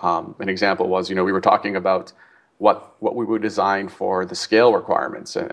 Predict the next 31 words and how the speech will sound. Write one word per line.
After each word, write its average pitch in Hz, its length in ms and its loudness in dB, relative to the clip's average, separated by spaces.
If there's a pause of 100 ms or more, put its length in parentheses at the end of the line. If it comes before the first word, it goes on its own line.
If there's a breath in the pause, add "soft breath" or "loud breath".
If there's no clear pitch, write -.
and 95 220 -4
the, 87 140 0
the 92 120 -6
performance 110 460 2
requirements 85 400 -4
for - 120 -2
this 87 160 -6
app. - 440 2 (520 soft breath)
Um, 85 320 -8 (340)
and, 90 380 -4 (100)
you 92 120 -6
know, 87 320 0
I, 92 100 4
I 104 200 4
asked 95 360 4
them, 87 340 -8 (100)
"How 101 140 0
many 95 140 -4
users, 95 600 -4 (120)
uh, 82 140 -4
do 90 100 -4
you 95 80 -2
want - 160 0
to - 60 -8
support 87 300 -2
on 87 100 -2
this - 120 -4
app?" 104 440 4 (480 soft breath)
And 82 340 -10 (200)
they're - 180 2
like, 90 300 2